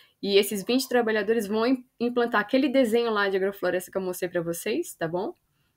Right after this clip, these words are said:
Então, eles implantam esse hectare de agrofloresta em um dia só. Então, esse é o custo. Então, olha só, o custo de implantação aí de um hectare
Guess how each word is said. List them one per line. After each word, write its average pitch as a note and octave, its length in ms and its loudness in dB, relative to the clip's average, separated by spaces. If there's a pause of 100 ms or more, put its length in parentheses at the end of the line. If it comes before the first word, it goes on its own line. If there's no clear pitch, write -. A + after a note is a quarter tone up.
(100)
Então, F3 200 2
eles F3 200 2
implantam G3 720 0
esse F#3 240 0
hectare F#3+ 340 0
de F3 80 -2
agrofloresta G3+ 840 -2
em B3 160 4
um A#3+ 120 4
dia A#3 260 0
só. - 300 -8 (720)
Então, D#3 200 -2
esse A3+ 420 -2 (580)
é F#3 120 4
o G#3 100 6
custo. F3+ 420 -2
Então, A3 280 4
olha D4 280 6
só, E3+ 240 2
o E3+ 60 2
custo C#4+ 280 -2
de B3+ 100 4
implantação A#3+ 680 -2
aí F#3 200 -2
de F#3+ 120 -6
um G3+ 100 -2
hectare F3+ 680 -4